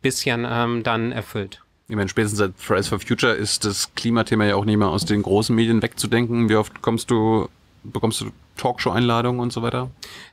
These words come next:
Speaker 1: Talkshow-Einladungen noch nicht so wirklich. Äh, wir, also viel, äh, über die Presse, ähm, Öffentlichkeit, ähm, paar Interviews, äh,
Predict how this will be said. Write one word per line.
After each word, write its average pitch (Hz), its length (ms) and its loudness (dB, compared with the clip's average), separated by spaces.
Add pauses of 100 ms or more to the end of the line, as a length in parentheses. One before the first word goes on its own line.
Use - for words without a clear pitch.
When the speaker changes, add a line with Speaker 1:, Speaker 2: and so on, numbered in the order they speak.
(100)
Speaker 1:
Talkshow-Einladungen 135 1080 0
noch 120 100 -2
nicht 120 160 -2
so 110 160 -4
wirklich. 104 320 -4
Äh, 110 380 -2
wir, 117 320 0 (260)
also 120 220 -2
viel, 135 280 2
äh, 120 340 2
über 120 240 -2
die 110 100 -6
Presse, 135 640 0 (500)
ähm, 120 680 2
Öffentlichkeit, 123 1040 0
ähm, 117 840 -4
paar 120 160 -2
Interviews, 123 800 -2
äh, 113 460 0